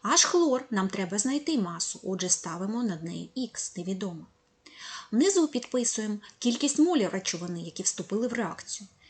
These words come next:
Кількість молів заліза, яка вступила в реакцію, дорівнює один моль. Кількість молів хлоридної кислоти — два молі. Як ми їх визначили? Саме за коефіцієнтами, які у нас є в цьому рівнянні. Далі знаходимо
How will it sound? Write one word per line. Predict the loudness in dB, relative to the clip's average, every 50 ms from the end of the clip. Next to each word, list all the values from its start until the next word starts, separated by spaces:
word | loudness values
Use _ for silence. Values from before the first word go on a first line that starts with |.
| -20 _
Кількість | 0 0 0 4 4 4 6 6
молів | 6 4 4 2 2 2
заліза, | 2 2 2 2 2 0 0 -4
яка | -6 -6 -8 -8 -4 -2
вступила | -2 -2 -2 -4 -4 -4 -2 -2
в | -2 -2
реакцію, | -2 -4 -4 -6 -6 -6 -4 -4 -4 -4 -4
дорівнює | -2 -2 0 0 0 0 0 0 0 -2 -4
один | -8 -6 -6 -4 -4 -4 -2 -2
моль. | -2 -2 -2 -6 -10 -14 _ _ _ _ _ _ _ _ -20 -20 -20 _ _
Кількість | -2 -2 0 2 0 0 2
молів | 2 2 4 4 2 0
хлоридної | 0 -2 0 2 2 2 2 0 -2
кислоти — | -2 -2 -2 -2 -2 -4 -6 -4 -6 -4 -4
два | -4 -2 0 0 0 0 -2
молі. | -6 -8 -10 -10 -12 -16 -18 -20 _ _ _ -20 -10 _
Як | 0 0 0 2 0
ми | -2
їх | -2 -2 -2
визначили? | -4 -4 -2 -4 -4 -6 -6 -8 -6 0 0
Саме | 2 4 4 4 2 2 -2 -4
за | -2 -2 -2
коефіцієнтами, | -2 -2 -4 -4 -4 -4 -2 -2 0 0 -2 -2 -4 -4 -4 -4
які | -4 -6 -4 -2 -2 -2
у | -2
нас | -2 -4 -4 -4 -4 -4 -4 -6 -6
є | -6 -6 -6 -10 _ _ _
в | _
цьому | -10 -8 -6 -4 -4 -2
рівнянні. | -2 -2 -2 -2 -2 -4 -8 -12 -16 -20 _ _ _ _ -20 -16 -14 -14 -14 -14 -6 0
Далі | 4 6 6 6 6 4 2
знаходимо | 2 0 -2 -2 -2 -4 0 4 4 4 4 4